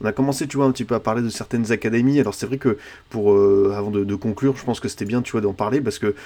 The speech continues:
bah, Jean-Marc Guillou a eu une académie partenaire avec, euh, Wadi Degla, je crois que ça s'est arrêté jusqu'en deux mille seize.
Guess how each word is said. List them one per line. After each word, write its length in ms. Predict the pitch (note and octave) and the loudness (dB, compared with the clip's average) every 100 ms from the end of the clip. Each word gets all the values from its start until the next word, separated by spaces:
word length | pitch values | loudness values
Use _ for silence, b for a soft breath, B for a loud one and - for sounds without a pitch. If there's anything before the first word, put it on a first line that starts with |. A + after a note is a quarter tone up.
| B | B
bah, 240 | G#2+ G2 G2+ | -4 0 0
Jean-Marc 360 | G2+ C3 C3+ | 2 0 0
Guillou 280 | B2 C#3 D#3 | 0 2 4
a 60 | A2 | 4
eu 80 | G#2+ | 4
une 100 | A2 | 0
académie 460 | G#2+ G#2+ A2 B2+ | 2 0 4 2
partenaire 520 | B2 G#2 - A2 B2 - B B | 2 -2 -2 0 0 -2 B B
avec, 340 | - G2+ G#2+ - | -8 -4 -2 4
euh, 200 | G2+ G2 | 6 6
Wadi 320 | G2 G#2+ A2+ | 4 0 -2
Degla, 460 | A2+ A2 A#2 B2+ A#2 | -2 0 2 4 2
je 100 | G2+ | -2
crois 240 | - B2 | -4 -4
que 80 | A2+ | -4
ça 160 | - G2 | -8 -6
s'est 140 | - | -4
arrêté 260 | G2 G2+ G#2 | -4 -4 -4
jusqu'en 240 | G#2 - | -6 -6
deux 100 | - | -4
mille 100 | G#2+ | -4
seize. 280 | - D3+ | -2 -4